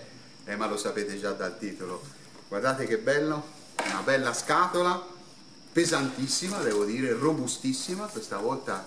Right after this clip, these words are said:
Benelli ha voluto fare qualcosa in più del solito. Eh,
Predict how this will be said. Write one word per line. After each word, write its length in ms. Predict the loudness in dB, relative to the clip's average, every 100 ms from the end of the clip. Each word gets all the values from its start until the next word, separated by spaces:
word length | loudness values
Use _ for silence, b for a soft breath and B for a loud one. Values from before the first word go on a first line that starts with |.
| -10
Benelli 600 | -6 -2 0 -2 -4 -10 B B B
ha 60 | -4
voluto 280 | -2 0 0
fare 360 | 2 2 0
qualcosa 680 | -2 -4 -2 -2 0 -2 -2 -6 -16 -20 -18 -16 -16 -16 -18 -16 -6
in 180 | -2 -2
più 220 | -2 -2
del 180 | 0 2
solito. 640 | 2 2 2 0 -2 -2 -10 -20 -20 -20 -20 -20 -20 -20 -20 -20 -20 -20 -20 -16
Eh, 300 | -14 -14